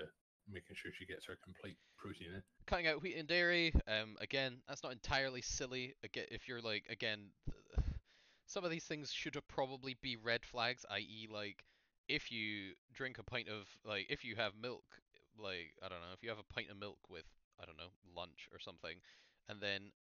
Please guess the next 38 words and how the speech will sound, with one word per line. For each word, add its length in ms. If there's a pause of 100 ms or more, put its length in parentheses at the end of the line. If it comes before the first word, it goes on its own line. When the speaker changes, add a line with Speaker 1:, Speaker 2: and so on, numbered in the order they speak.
(440)
Speaker 2:
immediately 640
have 220
to 160
visit 280
the 80
toilet 400
and 80
explode 560
all 160
over 240
it, 100 (800)
you 60
should 160
probably 520
have 160
a 40
look 240
at 160
maybe 560
not 280
drinking 280
a 40
pint 180
of 80
milk 200
with 120
lunch, 340
'cause 300 (160)
y'all 300
Speaker 1:
Hmm. 60
Speaker 2:
might 220
not 180 (260)
agree 280
with 120
dairy 240
too 160
much. 340
Certain, 640